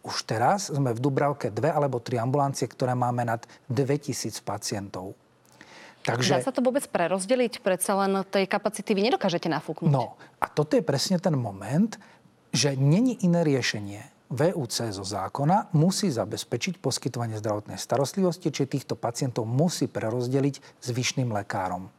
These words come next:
Speaker 1: Hej. A tu sa deje to, že dneska, keď máme tie dni ako chrípkové a mesiace december, január, február,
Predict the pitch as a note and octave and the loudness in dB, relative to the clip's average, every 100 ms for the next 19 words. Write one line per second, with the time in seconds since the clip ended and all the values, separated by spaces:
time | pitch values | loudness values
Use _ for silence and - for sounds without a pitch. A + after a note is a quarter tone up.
0 | _ - A#2+ G#3+ - - - - - B2+ | _ -10 -4 -4 -6 -16 -18 -10 -10 -2
1 | E3+ D#3+ F#3 B2+ A2 F#2+ - G2 G#2+ G#3+ | -2 2 0 0 -4 -6 -10 -4 0 -2
2 | - - - A#2+ A#2+ A2 A2+ A2+ G#2 - | -4 -20 -8 -2 -2 -2 -4 -6 -2 -2
3 | - G3 G3 C#3+ B2+ B2 A#2+ - A#2 G#2+ | 2 0 0 0 0 0 -2 -2 -4 -2
4 | B2 C3+ - A#2+ A#2 - C3+ C#3 - D3+ | -2 0 0 -4 -4 0 0 0 0 2
5 | C#3 A2+ A2+ - A2+ - A2 A2+ - A2+ | 2 2 0 -2 -2 -2 -2 -2 -4 -4
6 | A2 G#2+ G#2+ G#2+ G2+ B2 B2+ D3+ D#3 F3 | -2 -4 -4 -8 -4 -2 2 4 4 2